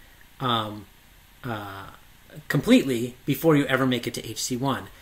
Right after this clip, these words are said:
And that will give you a type one superconductor where, where there's no chance for, um, for, um, magnetic field to penetrate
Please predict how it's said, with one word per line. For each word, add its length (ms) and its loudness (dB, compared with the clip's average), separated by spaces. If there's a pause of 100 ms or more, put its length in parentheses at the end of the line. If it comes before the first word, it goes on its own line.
(160)
And 160 -2
that 180 2
will 80 0
give 180 0
you 120 0
a 40 -4
type 260 -6
one 140 6
superconductor 840 -4
where, 340 0 (320)
where 220 0
there's 160 0
no 120 8
chance 600 2 (100)
for, 480 0 (340)
um, 380 -4 (640)
for, 540 0 (280)
um, 340 -8
magnetic 360 -2
field 320 -2
to 80 -14
penetrate 500 -4